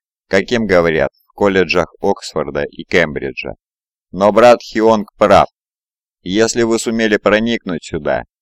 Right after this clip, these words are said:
вероятно, самое благоприятное для вас ограничится беседой со мной.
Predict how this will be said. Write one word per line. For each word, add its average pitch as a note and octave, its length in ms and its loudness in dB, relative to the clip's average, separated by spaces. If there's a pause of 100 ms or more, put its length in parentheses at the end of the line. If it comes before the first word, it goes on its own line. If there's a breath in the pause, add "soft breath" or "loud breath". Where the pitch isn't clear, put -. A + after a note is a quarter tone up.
вероятно, F#2+ 720 2 (160)
самое G#2+ 460 0
благоприятное F#2 1000 0
для D2+ 200 -2
вас C#2+ 320 -2 (160)
ограничится F#2 800 -2
беседой E2 540 -4
со - 160 -6
мной. D2+ 380 -10